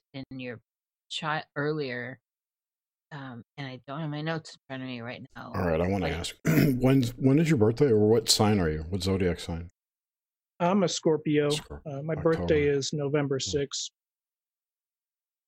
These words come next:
Speaker 2: So not February.
Speaker 3: No. The other February incident might have been the angel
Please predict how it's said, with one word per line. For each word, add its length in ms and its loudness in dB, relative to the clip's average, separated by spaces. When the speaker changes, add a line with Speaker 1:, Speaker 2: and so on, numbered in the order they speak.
Speaker 2:
So 140 2
not 220 4
February. 500 -8
Speaker 3:
No. 320 -2
The 80 6
other 160 2
February 580 2
incident 460 2
might 200 4
have 100 2
been 160 4
the 240 2
angel 640 2